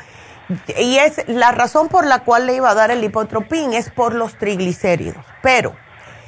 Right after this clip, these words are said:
si él para de comer quesos, si él para de comer fritos, carnes rojas, todo esto, y todo lo que sean fiambres, o sea, eh, lo que viene empaquetado en plástico, hot dog, salami,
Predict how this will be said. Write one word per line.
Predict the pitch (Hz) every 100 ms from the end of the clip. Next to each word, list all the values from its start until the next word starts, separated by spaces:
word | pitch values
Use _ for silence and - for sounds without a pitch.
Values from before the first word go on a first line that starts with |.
| -
si | - - 262
él | 320
para | 359 320 330
de | 277
comer | 262 220 240 233
quesos, | - 196 - 131 - - -
si | - 254
él | 254
para | 262 247 254
de | 220
comer | 220 202 220
fritos, | 220 - 214 180 - -
carnes | - 240 240 226 233 247
rojas, | 196 175 196 - - -
todo | - 254 262 226
esto, | 214 - 165 - - - -
y | 240
todo | - 269 311
lo | 302
que | 277
sean | 254 262 254 254
fiambres, | - 226 226 202 170 180
o | 190
sea, | 247 214 170 131 - - -
eh, | 220 208
lo | 202 214
que | 226
viene | 202 220 254
empaquetado | 254 - 226 220 196 208 208 220 294 -
en | 226 220
plástico, | 226 220 254 311 311 370 381 - - - - -
hot | - 240 254 -
dog, | 254 247 240 233
salami, | - 208 190 214 240 233 233 226 220 220